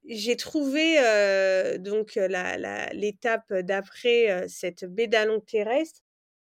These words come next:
heu, je lui ai trouvé un, aussi un énorme charme. Alors, on n'explique pas parce que parfois, tu sais, comme on a trop vu quelque chose, tu vois, on, on a tellement de, de, d'attentes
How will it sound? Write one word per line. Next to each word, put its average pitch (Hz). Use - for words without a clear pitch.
heu, 208
je 208
lui 240
ai 220
trouvé 269
un, 190
aussi 240
un 233
énorme 262
charme. 160
Alors, 233
on 285
n'explique 285
pas 359
parce 254
que -
parfois, 226
tu -
sais, 294
comme 320
on 285
a 214
trop -
vu 311
quelque 240
chose, 311
tu -
vois, 277
on, 233
on 233
a 226
tellement 294
de, 220
de, 208
d'attentes 269